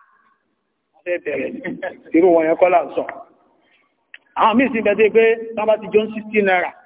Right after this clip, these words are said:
ó ti yó. Sọ ló fi wáyé pé, "من أوسط ما تطعمون أهليكم" lọ́lọ́run bá wí. Nínú àwọn oúnjẹ tó wà ní ọ̀gbọ̀n káwọn aráàlú yín máa ń jẹ, níwọ̀n tí wọ́n sì fẹ́ wò pé, "Mm-mm,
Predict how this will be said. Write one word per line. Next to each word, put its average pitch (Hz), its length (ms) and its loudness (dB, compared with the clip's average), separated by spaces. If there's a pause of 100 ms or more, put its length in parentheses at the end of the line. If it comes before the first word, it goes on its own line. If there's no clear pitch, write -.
(680)
ó 165 60 -6
ti - 140 -12
yó. 170 160 2 (600)
Sọ - 140 -2
ló 160 120 4
fi 185 80 0
wáyé 185 160 4
pé, 190 160 4 (1200)
"من 165 180 0 (100)
أوسط 220 500 0 (300)
ما 202 220 2
تطعمون 180 680 -2 (120)
أهليكم" 160 640 0 (420)
lọ́lọ́run 151 380 -2
bá 156 100 4
wí. 156 140 2 (120)
Nínú 233 300 0
àwọn 160 380 0
oúnjẹ 170 560 2 (440)
tó 247 120 0
wà 254 260 -2
ní 170 180 -6
ọ̀gbọ̀n 156 480 -6 (1300)
káwọn 190 320 0
aráàlú 165 340 2
yín 156 160 -2
máa 151 120 -2
ń 151 60 -6
jẹ, 143 140 -6 (440)
níwọ̀n 254 320 4
tí - 80 -4
wọ́n 170 180 -4
sì 120 80 -10
fẹ́ 196 160 2
wò 208 100 4
pé, 202 120 -2
"Mm-mm, 277 420 0